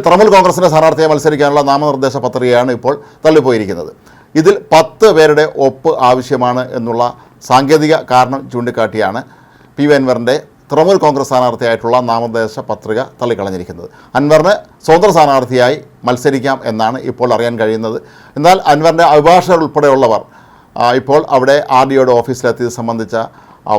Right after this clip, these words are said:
വാദം നടത്തുകയാണ്. ഏതായാലും അൻവറിൻ്റെ രാഷ്ട്രീയ ഭാവിയെ സംബന്ധിച്ച് വളരെ നിർണായകമായ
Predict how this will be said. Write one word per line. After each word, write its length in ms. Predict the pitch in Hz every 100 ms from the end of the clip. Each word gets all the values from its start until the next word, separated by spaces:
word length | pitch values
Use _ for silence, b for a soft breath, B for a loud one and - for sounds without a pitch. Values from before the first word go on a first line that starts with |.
| 104
വാദം 240 | 113 123 123
നടത്തുകയാണ്. 540 | 113 120 113 110 120 - b b 151
ഏതായാലും 180 | 185 175
അൻവറിൻ്റെ 320 | 196 220 196
രാഷ്ട്രീയ 300 | 170 - 185 170 147
ഭാവിയെ 240 | 156 156 147
സംബന്ധിച്ച് 300 | 143 143 135
വളരെ 140 | 143 135
നിർണായകമായ 640 | 127 151 160 151 139 127